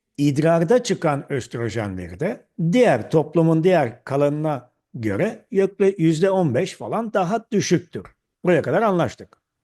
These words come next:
Peki dışkıdaki östrojenleri nasıl? Dışkı östrojenleri vejetaryen olmayanların üç katıdır arkadaşlar.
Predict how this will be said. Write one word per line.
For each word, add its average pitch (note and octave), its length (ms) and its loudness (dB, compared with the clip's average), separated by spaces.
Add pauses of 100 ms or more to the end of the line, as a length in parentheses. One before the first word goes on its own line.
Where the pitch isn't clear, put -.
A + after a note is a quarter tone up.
(960)
Peki A#2+ 480 -4
dışkıdaki E3 880 -4 (200)
östrojenleri A2 800 -4
nasıl? F#3+ 440 -6 (480)
Dışkı B2+ 360 -2
östrojenleri B2 960 0 (520)
vejetaryen D#3 640 0
olmayanların D#3+ 760 -2 (340)
üç A3+ 260 0
katıdır A2+ 360 0
arkadaşlar. F#2 540 -10